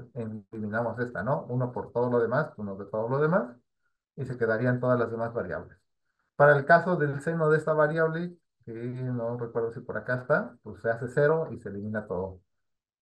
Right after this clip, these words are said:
Bueno, además sabemos que durante el mediodía solar la radiación se encuentra en el punto más alto. ¿Qué significa eso? Que esta variable, que es el ángulo horario, vale noventa.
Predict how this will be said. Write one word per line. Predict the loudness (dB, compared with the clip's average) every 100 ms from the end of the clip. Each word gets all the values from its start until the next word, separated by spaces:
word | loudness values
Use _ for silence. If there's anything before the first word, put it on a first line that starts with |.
| _ _ 4
Bueno, | 4 4 2
además | 4 8 8 8
sabemos | 6 6 4 2
que | -2 -2
durante | 2 2 2
el | 0
mediodía | 0 -2 0 -2 0
solar | 4 4 4 -4
la | -2 0
radiación | 2 0 -2 -6 -6 -6
se | -6
encuentra | -4 -2 -2
en | -2
el | -4 -6
punto | -10 -4 -2
más | 0 4
alto. | 4 2 -4 -20 _ _ _ _ _ _ _ -4
¿Qué | -4
significa | -2 -2 -2 2 4
eso? | 4 2 -2 -4 -8 _ -16 -14 -6
Que | -2 -2
esta | 2 4
variable, | 4 6 4 4 -4
que |
es | -4
el | -2
ángulo | -2 -2 0
horario, | 4 4 4 -2 -8 _ _ _ _ _ _ _ _
vale | -4 -2 0
noventa. | 0 2 2 0 -6